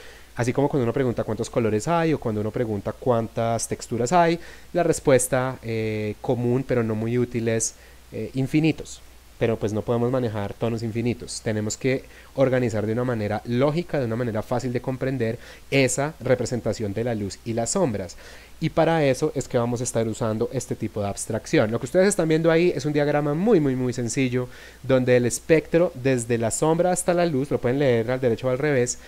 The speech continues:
se está separando en diez segmentos, pero más importante todavía, porque podrían ser diez, podrían ser veinte, podrían ser cien, podrían ser, eh, solamente tres. Lo importante es entender las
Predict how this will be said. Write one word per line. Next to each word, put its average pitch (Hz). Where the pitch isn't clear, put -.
se -
está 131
separando 139
en 120
diez 107
segmentos, 131
pero 120
más 131
importante 170
todavía, 165
porque 120
podrían 120
ser 147
diez, 143
podrían 123
ser 131
veinte, 127
podrían 110
ser 117
cien, 147
podrían 101
ser, 113
eh, 101
solamente 107
tres. 147
Lo 156
importante 151
es -
entender 110
las 110